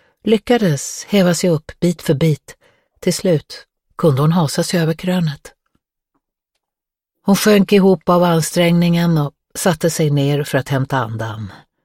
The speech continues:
Då kände hon kylan, hon frös.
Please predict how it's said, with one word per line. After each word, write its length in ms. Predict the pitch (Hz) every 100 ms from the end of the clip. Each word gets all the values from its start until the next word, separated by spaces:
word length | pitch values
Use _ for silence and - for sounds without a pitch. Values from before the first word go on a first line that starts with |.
| _ _ _ _ _ _ _ _ _ -
Då 60 |
kände 340 | - 139 120 113
hon 180 | 143
kylan, 680 | 147 147 131 120 135 110 95 78 -
hon 120 | 104
frös. 680 | 127 135 120 92 - -